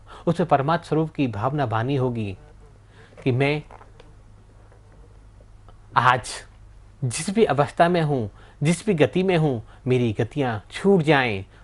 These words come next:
सिर्फ मेरी नहीं छूटें। संसार में जितने भी जीव हैं, संसार में जितने भी प्राणी हैं, संसार में जितनी भी आत्मा है, वो एक पवित्र आत्मा बने और एक दिन मोक्ष परम पद को प्राप्त करें। ऐसा इस काव्य के माध्यम से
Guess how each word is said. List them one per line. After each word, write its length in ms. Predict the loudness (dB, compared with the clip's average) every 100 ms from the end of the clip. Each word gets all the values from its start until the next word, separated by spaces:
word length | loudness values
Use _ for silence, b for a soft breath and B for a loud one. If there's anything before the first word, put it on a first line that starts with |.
| b
सिर्फ 140 | 0 0
मेरी 360 | 2 2 4
नहीं 200 | 2 0
छूटें। 460 | 0 -2 0 0 -2 -10 -20 -20 -20 b b b b -4
संसार 400 | -2 0 -2 -2
में 140 | -4
जितने 320 | -8 -6 -2
भी 120 | -2 -2
जीव 340 | -2 -4 -2
हैं, 220 | -6 -8 -14 b -2
संसार 340 | -2 0 -2
में 120 | -2
जितने 260 | -4 -2 0
भी 100 | -2
प्राणी 400 | 2 2 2 0
हैं, 200 | -2 -4 B B
संसार 420 | 2 2 2 0 0
में 100 | -2
जितनी 280 | -2 0
भी 140 | 0 0
आत्मा 380 | 2 0 0 -2
है, 220 | -2 -4 -6 B 0
वो 100 | 2
एक 180 | 2 0
पवित्र 280 | 2 2
आत्मा 380 | 2 2 2 0
बने 420 | 2 2 2 0 -4 b b 4
और 240 | 6 6
एक 300 | 2 -2 0
दिन 200 | -2 -2 b b -4
मोक्ष 460 | 4 6 4 0 -4
परम 320 | 2 2 2
पद 220 | -2 -4
को 160 | -4 -6
प्राप्त 360 | -4 -4 -4
करें। 420 | -2 0 0 -4 -8 -18 -16 0
ऐसा 400 | 0 4 2 2 B B
इस 100 | -8
काव्य 340 | 2 2 2 -2
के 140 | -2
माध्यम 420 | 0 0 2 2
से 280 | 2 -2 -2